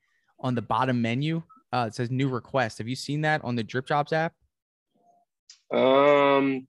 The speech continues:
Speaker 2: that, I don't know that I've seen that. No.
Speaker 1: You gotta check it out. So
Speaker 2: Okay.
Speaker 1: if someone calls you, you hit that button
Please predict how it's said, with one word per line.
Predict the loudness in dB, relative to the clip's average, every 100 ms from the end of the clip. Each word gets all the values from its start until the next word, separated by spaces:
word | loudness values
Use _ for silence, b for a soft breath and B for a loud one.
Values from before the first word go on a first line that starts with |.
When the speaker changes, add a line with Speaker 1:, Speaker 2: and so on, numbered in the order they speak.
| 2
Speaker 2:
that, | 4 4 2 -2
I | 0
don't | 2 0 -2 -2
know | 0 2 2
that | 0
I've | -2
seen | -4 -6 -4
that. | -6 -6
No. | -6 -6 -10
Speaker 1:
You | -6
gotta | -4
check | -2 -4 -2
it |
out. | -2 -2 -4
So | -6 0 0 2
Speaker 2:
Okay. | -2 -2
Speaker 1:
if | -4
someone | -2 -4
calls | -4 0 2 2 0
you, | -4 -4 -6
you | -6 -4
hit | -2 0
that | 0 0
button | 0 -2 -2 -6